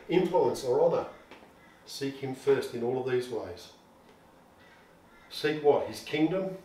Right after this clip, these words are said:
The word kingdom is basilia. Now, this is, I talked to, talked to Lee about this last night or this morning.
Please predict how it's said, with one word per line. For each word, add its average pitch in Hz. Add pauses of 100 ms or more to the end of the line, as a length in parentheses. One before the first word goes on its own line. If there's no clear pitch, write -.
The 120
word 139
kingdom 190 (1000)
is 123
basilia. 156 (1000)
Now, 127
this 139
is, 131 (100)
I 120
talked 143
to, 117 (200)
talked 123
to 113
Lee 127
about 117
this -
last 117
night 123
or 113
this 110
morning. 123